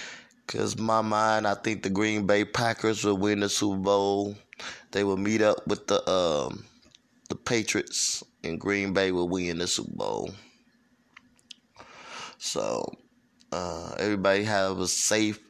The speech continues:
and happy weekend. And get ready for college football games tomorrow. There's a bunch of college football games on, so I'll be around talking about the sports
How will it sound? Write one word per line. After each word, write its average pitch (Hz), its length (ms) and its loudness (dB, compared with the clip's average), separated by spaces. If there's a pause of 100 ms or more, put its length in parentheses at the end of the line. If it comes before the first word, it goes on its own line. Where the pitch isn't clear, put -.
and 90 140 -2
happy 104 460 0
weekend. 104 960 -2 (1120)
And 87 600 -10
get - 220 0
ready 101 220 2
for 95 180 -6
college 98 460 0
football 92 640 0
games 98 520 -2
tomorrow. 92 840 -2 (360)
There's 80 240 -6
a - 40 -8
bunch 95 300 -4
of 90 120 -8
college 95 460 0
football 87 380 -4
games 90 440 -4
on, 90 240 -6
so 85 460 -4 (480)
I'll 90 180 0
be 101 160 0
around 98 720 2 (460)
talking 110 300 -2
about 101 280 -2
the - 80 -4
sports - 640 -2